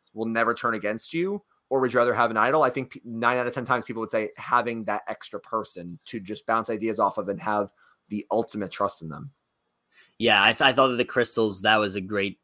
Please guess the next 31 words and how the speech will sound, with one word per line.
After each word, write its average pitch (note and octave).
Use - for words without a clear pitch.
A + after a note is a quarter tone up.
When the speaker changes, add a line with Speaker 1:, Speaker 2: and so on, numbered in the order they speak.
Speaker 2:
great G2
kind G#2
of F#2
metaphor F#2+
there, F2+
um, F#2+
that G2
used G2+
by G2
J G2
D, F#2+
especially, G2+
you F#2+
know, F#2
this G2+
was, F#2
like, F2+
the E2+
perfect G2
episode F2+
and F2
everything F2
for G2
that. E2+
Uh, F#2+
great A2+
lesson A#2+
in A2
life G#2+
for G2+
sure. G2